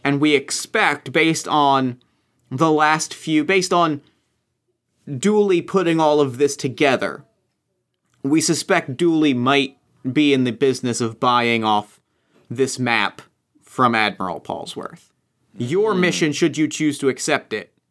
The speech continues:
Speaker 1: is to intercept that map, very possibly kill Admiral Paulsworth.
Speaker 2: Oh, but they want me to
Speaker 1: Recover
Speaker 2: do
Speaker 1: the
Speaker 2: the
Speaker 1: map
Speaker 2: one
Speaker 1: and bring
Speaker 2: thing
Speaker 1: it back.
Speaker 2: first.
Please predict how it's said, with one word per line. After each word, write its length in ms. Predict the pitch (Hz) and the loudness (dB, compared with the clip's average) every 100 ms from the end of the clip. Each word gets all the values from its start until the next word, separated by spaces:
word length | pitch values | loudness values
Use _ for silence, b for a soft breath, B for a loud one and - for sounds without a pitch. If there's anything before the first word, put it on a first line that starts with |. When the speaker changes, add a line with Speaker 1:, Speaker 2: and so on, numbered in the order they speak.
| _ _ _ _ _ | _ _ _ _ _
Speaker 1:
is 140 | 135 135 | -2 0
to 140 | 143 | 0
intercept 540 | 156 160 175 - 160 - | 0 0 -2 0 -2 0
that 200 | 143 120 | -2 0
map, 340 | 127 113 - _ _ _ _ - | -2 -2 -4 _ _ _ _ -8
very 340 | 120 202 196 | 0 2 2
possibly 560 | 180 175 165 156 143 139 | 2 0 0 -2 0 0
kill 360 | - 180 170 147 | 2 0 2 2
Admiral 460 | 135 123 120 110 | 0 0 -2 -4
Paulsworth. 760 | - 135 110 - 104 85 - _ _ _ _ _ _ _ - - | -2 -2 -2 -6 -10 -12 -18 _ _ _ _ _ _ _ -20 0
Speaker 2:
Oh, 200 | 117 90 | 2 2
but 320 | 73 90 - | 0 -4 -2
they 120 | 107 98 | 0 2
want 240 | 101 92 | 2 0
me 80 | 90 | -2
to 160 | 87 - _ _ _ _ _ _ _ _ - 123 | -4 -6 _ _ _ _ _ _ _ _ -6 -2
Speaker 1:
Recover 380 | 139 165 175 180 | -2 0 0 2
Speaker 2:
do 40 | |
Speaker 1:
the 80 | 151 | 0
Speaker 2:
the 40 | |
Speaker 1:
map 160 | 139 135 | 0 0
Speaker 2:
one 160 | 156 143 | 0 0
Speaker 1:
and 100 | 135 | -2
bring 120 | 131 | -2
Speaker 2:
thing 60 | 120 | -2
Speaker 1:
it 20 | |
back. 120 | 120 | -2
Speaker 2:
first. 640 | 135 120 117 - - - | 0 0 -2 -8 -10 -12